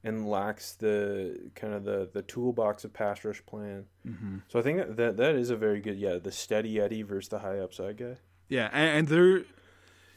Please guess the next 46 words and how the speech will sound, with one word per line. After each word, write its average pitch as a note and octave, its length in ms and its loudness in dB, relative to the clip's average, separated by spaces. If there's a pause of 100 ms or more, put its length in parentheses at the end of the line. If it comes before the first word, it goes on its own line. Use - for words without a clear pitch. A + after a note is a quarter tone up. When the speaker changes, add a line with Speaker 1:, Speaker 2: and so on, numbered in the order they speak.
Speaker 2:
like, F#3 200 4
he, F#3 140 4
he's E3+ 240 0
maybe F3+ 220 4
more D#3 300 4
of C3 160 -2
the C3 320 -4
inconsistent C3 760 -4
high A2 180 -2
upside G#2+ 280 -6
guy. G#2 120 -4
'Cause B2 120 -8
we, A#2+ 280 -2
we C#3+ 180 2
got D3+ 200 4
some A3 100 0
Speaker 1:
Mm-hmm. D#3 80 2
Speaker 2:
of A#2+ 100 0
the, C3 60 -6
Speaker 1:
Yeah. A#2+ 120 6 (160)
Speaker 2:
the C3 220 0
up, B2+ 140 0
high C3 180 0
upside B2+ 240 0
guys A#2+ 180 0
that A#2 100 -2
are, G#2 160 -2 (280)
do B2 180 0
it G#2 100 -4 (280)
play B2 200 -2
to A2+ 120 -4
play, A#2+ 300 -2
though, F2+ 260 -10
but F#2+ 220 -12
yeah. F2+ 180 -10 (600)
Speaker 1:
Yeah. G#2 220 -8 (500)
Uh, A#2+ 60 0
I, B2+ 400 4
I B2+ 40 4
put - 200 -6
Spencer B2+ 320 -2
Brown G#2 280 -2
versus G#2+ 280 -10
Rashad G2 280 -2
Weaver, G2+ 460 -8 (300)
mainly A#2+ 340 -2